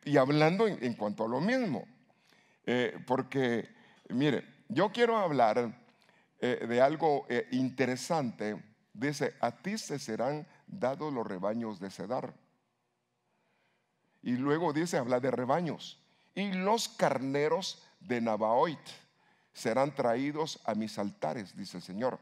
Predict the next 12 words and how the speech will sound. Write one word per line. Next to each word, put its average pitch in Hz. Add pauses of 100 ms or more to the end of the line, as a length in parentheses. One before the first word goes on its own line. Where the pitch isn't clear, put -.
(580)
Entonces 156
esta 190
palabra 175
profética 139 (240)
nos 123
habla 135 (360)
mucho 131
y 127
dice, 160
"Aceptaré 120
sus 190
ofrendas 131